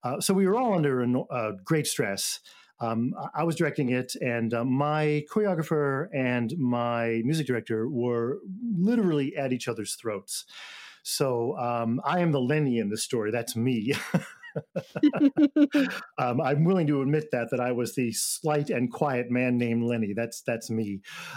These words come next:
Um, but, uh, you know, they, they fought, uh, they fought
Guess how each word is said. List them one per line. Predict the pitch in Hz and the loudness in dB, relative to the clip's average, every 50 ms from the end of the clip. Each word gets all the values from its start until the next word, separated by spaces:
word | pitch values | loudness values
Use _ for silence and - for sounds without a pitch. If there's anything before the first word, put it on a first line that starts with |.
| - _ - | -12 _ -4
Um, | 117 117 120 120 120 120 113 113 110 107 101 _ _ - - - - - _ - | -4 -2 -2 -2 -4 -2 -2 -2 -4 -4 -6 _ _ -18 -18 -18 -18 -14 _ -4
but, | 139 160 160 160 - 165 | -2 -2 -2 0 0 0
uh, | 160 156 151 147 143 139 135 131 131 131 135 - - - _ - 220 226 | 0 2 2 2 2 2 0 0 0 0 -2 -4 -6 -12 _ -8 -4 0
you | 208 185 240 | 2 2 2
know, | 214 | 4
they, | 180 196 190 | 4 2 2
they | 151 175 185 | 2 0 -2
fought, | 175 180 - 233 220 220 214 202 254 | -2 -2 -2 0 0 0 0 -2 -4
uh, | - 208 160 151 139 131 123 127 190 | -6 -4 -2 0 0 0 -2 -2 -4
they | - 151 156 151 123 113 _ _ | -2 -2 0 -2 -2 -4 _ _
fought | - - 214 170 143 - | -4 -2 0 0 -2 -4